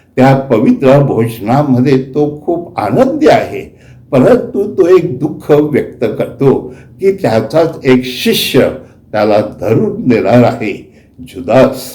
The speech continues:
आणि प्रिय मित्रांनो, हा जुदास कसा वागतो आणि तो काय विचार करतो हे त्याला कळत नाही आणि म्हणून येशूही म्हणतो, "असा हा मनुष्य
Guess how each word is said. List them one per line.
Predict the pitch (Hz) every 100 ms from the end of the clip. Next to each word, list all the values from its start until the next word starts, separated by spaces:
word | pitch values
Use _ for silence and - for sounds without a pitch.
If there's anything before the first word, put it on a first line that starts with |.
| - _ _ _ _ _ _ -
आणि | 147 208 165
प्रिय | - - 175
मित्रांनो, | 190 135 120 127 127 156 - 151 - - -
हा | 160 180
जुदास | 180 - 110 131 147 -
कसा | 113 98 117 120
वागतो | 101 90 - - 175 139 - - - _ -
आणि | 131 170 165
तो | 165 - 156
काय | 147 131 135 180 180
विचार | 127 - 175
करतो | 160 151 135 151 147
हे | 139 127 127
त्याला | 123 104 107
कळत | - 127 147 - -
नाही | 120 120 101 87 - - _ -
आणि | 95 117
म्हणून | 107 - - 92 120 165 185 - - -
येशूही | 95 98 - 156 151 151
म्हणतो, | 120 107 101 98 131 156 -
"असा | - 127
हा | 123 123 135
मनुष्य | 135 131 101 147 - 180